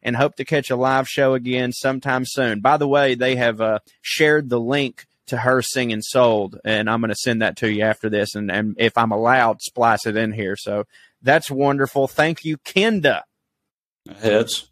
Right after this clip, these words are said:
Speaker 1: Uh, real
Speaker 2: Just,
Speaker 1: short,
Speaker 2: just for
Speaker 1: short
Speaker 2: the
Speaker 1: email
Speaker 2: record,
Speaker 1: here.
Speaker 2: Kenda,
Speaker 1: Go ahead.
Speaker 2: and it's o-, and it's okay, but, uh, I was in Orange County, like, two months ago. But that's all right. That's fine. You know, we'll be back in the,
Speaker 1: <laughs>
Speaker 2: be back
Speaker 1: And
Speaker 2: in the
Speaker 1: as I
Speaker 2: future.
Speaker 1: said,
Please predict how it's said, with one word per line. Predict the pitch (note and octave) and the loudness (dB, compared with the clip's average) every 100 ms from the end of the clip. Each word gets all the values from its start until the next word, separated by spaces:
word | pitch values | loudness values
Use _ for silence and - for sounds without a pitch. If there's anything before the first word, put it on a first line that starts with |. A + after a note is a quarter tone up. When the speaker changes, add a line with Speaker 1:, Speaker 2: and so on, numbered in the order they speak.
| - | -2
Speaker 1:
Uh, | A2+ A2+ A2+ A2+ - _ _ _ - | 0 0 0 -2 -4 _ _ _ -2
real | C3+ D3 | 2 2
Speaker 2:
Just, | C3 | 2
Speaker 1:
short, | F3+ G#3 G3+ | 2 2 0
Speaker 2:
just | C#3+ D3 | 2 0
for | - | 2
Speaker 1:
short | D3 C#3 | 2 4
Speaker 2:
the | A#2+ | 4
Speaker 1:
email | A#2+ B2+ | 4 4
Speaker 2:
record, | B2 | 2
Speaker 1:
here. | B2 C#3 | 2 2
Speaker 2:
Kenda, | C#3 | 2
Speaker 1:
Go | C#3+ | 2
ahead. | C#3 A2+ | 2 2
Speaker 2:
and | A#2+ | 0
it's | A#2+ - | 0 0
o-, | A#2 A2+ | 0 0
and | A2+ | -4
it's | A2 G#2+ | -4 -2
okay, | G2+ G#2 G2 G2 | -2 0 0 0
but, | F#2 G2 F#2+ F#2+ | -4 -4 -4 -2
uh, | F#2+ F#2 E2 | -2 -2 -4
I | - G2 | -2 0
was | F#2+ F2 | 0 -4
in | F#2 | -2
Orange | F2+ F2+ E2+ | 0 -2 -4
County, | - E2+ F2 | -4 -4 -4
like, | F2 - | -6 -6
two | G2+ | -6
months | F#2 F#2 F#2 | -6 -6 -4
ago. | G2 | 0
But | A#2 | 2
that's | E3 | 2
all | G3 A#2+ | 4 2
right. | D#2+ | 0
That's | F2+ G2 | -6 -8
fine. | F#2 D#2 - - | -6 -6 -8 -8
You | |
know, | F#2+ | -6
we'll | F2 G#3 | -2 -2
be | G3+ | 0
back | G#3 F#3+ | -2 0
in | G3+ E3+ | -4 -2
the, | F#3 - F#3 | -2 -2 -8
Speaker 1:
<laughs> | D#3+ | -14
Speaker 2:
be | |
back | C#3+ F2+ | -6 -2
Speaker 1:
And | C3+ | 0
Speaker 2:
in | |
the | D3+ | 2
Speaker 1:
as | D#3+ | 2
I | F3 | 2
Speaker 2:
future. | - D#3 | 2 2
Speaker 1:
said, | D3 | 2